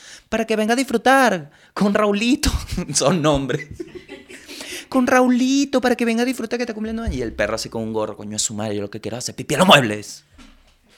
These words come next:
Eh, es un hueco que tuve. Porque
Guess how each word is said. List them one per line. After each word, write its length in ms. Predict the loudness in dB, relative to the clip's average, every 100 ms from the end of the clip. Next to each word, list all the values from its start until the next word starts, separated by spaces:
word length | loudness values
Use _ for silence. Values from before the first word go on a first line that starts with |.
| _ _ _ _ _ _ -12
Eh, 280 | -12 -12 _ _ _
es 120 | -10
un 140 | -8 -2
hueco 260 | -2 -2
que 100 | -8
tuve. 420 | -8 -6 -6 -6 -12 _ _ -20 -20 _ _ _ _ _
Porque 540 | -2 0 4 2 2